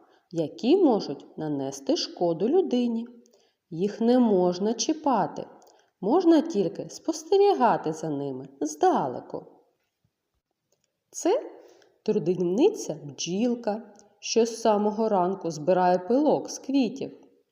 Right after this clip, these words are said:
волохатий джміль, що літає неподалік, великі загрозливі шершні, що живуть у старому пні. У високій траві також притаїлася загроза.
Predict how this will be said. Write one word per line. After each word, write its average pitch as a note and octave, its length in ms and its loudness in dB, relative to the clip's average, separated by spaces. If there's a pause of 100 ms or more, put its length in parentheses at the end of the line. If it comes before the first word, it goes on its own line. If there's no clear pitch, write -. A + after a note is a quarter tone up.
(360)
волохатий D#3 840 0
джміль, G#3 720 -2 (200)
що - 220 -6
літає G3+ 520 0
неподалік, G3+ 840 -2 (1080)
великі D3+ 960 -2
загрозливі C4 1300 0
шершні, F#3+ 1200 -4 (140)
що - 200 -2
живуть D4+ 500 2
у E3+ 60 -6
старому A#3 560 0
пні. A#3 580 0 (1040)
У C#3+ 80 -6
високій F#3 540 -2
траві F3+ 540 -2 (600)
також G3 520 0
притаїлася G3 1000 -2
загроза. F#3+ 840 -2